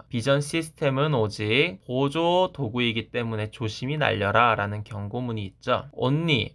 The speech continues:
오직 앞과 뒤의 비전 센서만 가능한 상태입니다. 어, 좌우 비전 센서는 액티브 트랙 모드,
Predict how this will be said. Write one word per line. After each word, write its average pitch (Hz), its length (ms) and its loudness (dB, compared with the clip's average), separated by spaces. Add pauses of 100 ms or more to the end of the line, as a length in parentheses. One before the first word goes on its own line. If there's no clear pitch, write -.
오직 151 640 0
앞과 156 680 0
뒤의 147 480 0
비전 123 320 -2
센서만 123 640 -2
가능한 110 480 -2
상태입니다. 107 1000 -2 (340)
어, - 320 -4
좌우 113 500 4
비전 113 360 -2
센서는 151 920 0 (260)
액티브 165 560 -2
트랙 160 280 0
모드, 107 480 -2